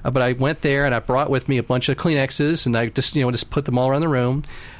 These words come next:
Uh, at my office, we created a program, you know, and we, like, we put a, a picture on the front, and we put a scripture in it, and then we put, um,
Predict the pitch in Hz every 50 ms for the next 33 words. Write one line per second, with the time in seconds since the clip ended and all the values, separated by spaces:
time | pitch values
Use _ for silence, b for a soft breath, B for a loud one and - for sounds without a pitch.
0 | B B 135 131 127 - - 147 135 147 143 - 147 170 208 208 - 143 - -
1 | 151 139 - 175 170 156 135 127 127 131 - - 214 208 160 139 123 107 - 101
2 | 107 - - - - 123 123 127 123 120 120 120 123 117 120 123 120 - 123 107
3 | - - 147 135 127 120 117 117 - B B B B B B 123 - 170 147 -
4 | - 165 135 135 127 - - 131 127 127 131 127 131 123 113 107 - 139 127 -
5 | - - - 147 135 - - - 135 131 131 127 127 123 123 131 - B B B
6 | B B B B B 131 131 123 123 123 117 123 123 123 123 120 - - 143 131
7 | 123 123 120 117 117